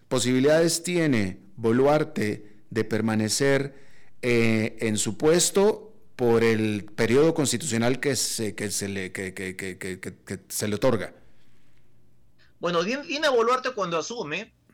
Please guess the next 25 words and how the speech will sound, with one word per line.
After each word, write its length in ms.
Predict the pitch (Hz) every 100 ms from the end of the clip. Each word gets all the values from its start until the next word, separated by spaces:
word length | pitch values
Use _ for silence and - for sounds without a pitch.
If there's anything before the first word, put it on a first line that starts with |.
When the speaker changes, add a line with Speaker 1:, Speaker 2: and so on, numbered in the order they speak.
| _
Speaker 2:
asume 720 | 147 160 226 240 240 254 254 _ _ _ _ _ _ _ -
con 160 | 180
el 160 | 175 170
compromiso 920 | 175 165 160 185 247 233 220 214 - _ _ _ _ _
de 840 | _ 123 160 156 156 151 151 151 _ _ _ _
no 240 | 151 185 262
completar 480 | 254 214 190 220
el 80 | 233
mandato 680 | 208 170 165 196 175 139 151 _ _ _ _ _ _ _
hasta 200 | - -
el 60 | 139
dos 120 | 147
mil 120 | 170
veintiséis, 600 | 196 190 170 147 190 180 -
que 120 | 160
era 80 | 160
el 60 |
mandato 300 | 156 139 147
de 100 | 180
Castillo, 400 | 180 185 190 185
sino 440 | 180 160 185 214 220
con 180 | 190 175
el 80 |
compromiso 640 | 160 147 139 165 208 214 190
de 220 | 208